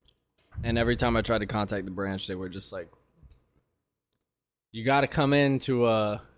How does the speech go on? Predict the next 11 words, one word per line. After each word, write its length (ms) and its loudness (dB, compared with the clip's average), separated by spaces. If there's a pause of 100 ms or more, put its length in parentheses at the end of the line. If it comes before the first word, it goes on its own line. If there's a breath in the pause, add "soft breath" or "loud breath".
(160)
to 160 -4
claim 540 -4
it," 160 -8
or 120 -12
whatever, 520 -8
or 60 -12
some 260 -10
dumb 220 -4
shit 240 -10
like 260 -12
that. 320 -10